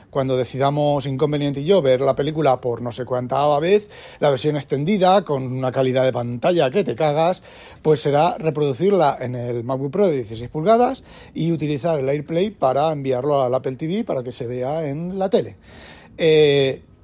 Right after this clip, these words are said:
me imagino que así funcionará. Inconveniente ve muchos vídeos de YouTube y cosas así, muchos programas, se los pone en el Mac y los manda al Apple, al Apple T V, porque, bueno, el YouTube del Apple T V es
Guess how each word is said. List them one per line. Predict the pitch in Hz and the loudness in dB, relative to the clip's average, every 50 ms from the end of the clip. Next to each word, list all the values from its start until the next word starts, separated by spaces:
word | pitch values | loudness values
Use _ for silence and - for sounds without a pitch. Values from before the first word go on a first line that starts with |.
| - - - - - _ _ _ _ _ _ _ _ - _ _ _ _ _ _ _ _ | -20 -20 -20 -20 -20 _ _ _ _ _ _ _ _ -20 _ _ _ _ _ _ _ _
me | 156 | -6
imagino | 143 139 123 - 139 131 131 135 147 147 | -4 -4 -6 -6 -8 -6 -4 -4 -6 -4
que | 127 135 | -4 -6
así | 123 - 131 | -6 -6 -8
funcionará. | 113 123 117 127 117 120 127 123 117 - - | -10 -8 -10 -8 -6 -4 -4 -4 -4 -6 -8
Inconveniente | 147 131 147 143 135 127 151 147 147 151 160 165 151 151 | -8 -8 -6 -6 -2 -2 -2 0 0 0 -2 2 2 2
ve | 147 | 2
muchos | 143 143 131 - 135 127 123 | 2 -2 -2 -2 -2 -2 -2
vídeos | 127 139 135 139 135 135 | -2 -2 0 0 0 0
de | 131 | 0
YouTube | 127 123 120 - 139 139 135 | -2 -2 -2 -2 -2 0 0
y | 135 123 123 123 | 0 -2 -2 -4
cosas | 117 - 151 - - 131 117 | -4 -4 -4 -4 -4 -8 -8
así, | 120 107 - 147 190 262 - - - - - - _ | -10 -8 -6 -6 -6 -6 -8 -14 -20 -20 -20 -20 _
muchos | _ 139 131 143 113 | _ -10 -8 -8 -6
programas, | 131 127 123 131 131 180 190 | -4 -2 -2 -2 -2 -2 -4
se | - 156 | -2 -6
los | 123 - | -6 -4
pone | - 139 135 135 | -2 -4 -2 -2
en | 135 127 | -2 -4
el | 127 123 | -4 -2
Mac | 123 156 202 233 226 - - - | 0 2 2 2 0 -4 -8 -6
y | 156 | -2
los | 139 131 117 | -2 -2 -2
manda | 113 123 120 123 123 123 127 | -2 -4 -4 -2 -2 0 0
al | 120 | 0
Apple, | 123 113 - 120 117 113 117 113 104 - - - - - - | -2 -2 -2 -4 -4 -2 -4 -6 -8 -12 -20 -20 -20 -20 -8
al | - - 135 | -4 0 0
Apple | 139 131 131 120 123 | 0 2 0 -4 -4
T | 120 | -2
V, | 139 135 156 185 180 | -2 -2 -2 -2 0
porque, | 190 170 147 135 127 - 143 131 | 2 2 0 0 0 0 0 0
bueno, | 131 135 135 127 117 | 0 0 -2 -2 -4
el | 117 120 123 123 | -4 -4 -4 -2
YouTube | 117 135 131 127 175 165 | 0 0 0 2 0 0
del | 151 147 143 | 2 2 2
Apple | 147 135 147 139 131 | 2 2 0 -4 -2
T | 117 143 | -4 -2
V | 143 156 175 196 196 165 135 131 131 | -2 0 0 2 2 2 2 2 0
es | 131 - - - - | -4 -6 -12 -16 -20